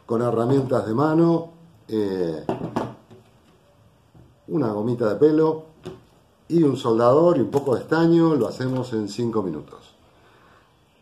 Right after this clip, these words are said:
Listo, comenzamos. Bien, espero que se vea bien desde allí. Entonces, acá tenemos el conector.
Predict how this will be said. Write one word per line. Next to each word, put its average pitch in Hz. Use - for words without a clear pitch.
Listo, 98
comenzamos. 101
Bien, 139
espero 107
que 95
se 98
vea 107
bien 107
desde 101
allí. 160
Entonces, 95
acá 110
tenemos 156
el 92
conector. 101